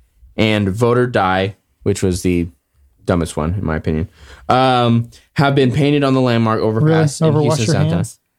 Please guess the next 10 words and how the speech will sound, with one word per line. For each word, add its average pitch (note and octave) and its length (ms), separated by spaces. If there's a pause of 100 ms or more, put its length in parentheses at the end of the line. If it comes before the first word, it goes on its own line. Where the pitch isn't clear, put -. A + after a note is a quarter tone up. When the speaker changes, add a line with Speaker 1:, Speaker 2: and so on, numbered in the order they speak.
(380)
Speaker 1:
Uh, B2+ 300
yes, C#3+ 320
because A#2+ 480
"Vote A#2+ 260
or A2 80
Die" G#2+ 300
is G#2 260
a G2+ 80
very G2+ 340
dramatic, F#2+ 840